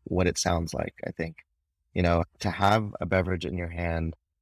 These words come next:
and to sip on it and have a productive conversation and just be talking to teams is very much to me like a, a, a client meeting or just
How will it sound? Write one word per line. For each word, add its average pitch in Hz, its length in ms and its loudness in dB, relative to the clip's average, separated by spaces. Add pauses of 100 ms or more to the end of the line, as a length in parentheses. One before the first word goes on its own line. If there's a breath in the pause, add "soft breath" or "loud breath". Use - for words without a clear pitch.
(140)
and 90 120 -2
to - 80 -4
sip - 280 0
on 85 180 4
it 82 200 0
and 85 120 0
have 90 180 0
a 85 60 -8
productive 82 420 0
conversation 85 760 -2 (540)
and 85 320 0 (680)
just - 240 2
be 98 80 4
talking 90 360 2
to 87 80 0
teams 90 400 -4 (420)
is 90 120 2
very 98 300 6
much 98 220 2
to 92 100 -2
me 87 160 2
like 80 200 0
a, 82 180 -2
a, 82 200 -4 (400)
a - 60 -16
client 117 280 2
meeting 120 240 2
or 92 120 2
just 123 220 -4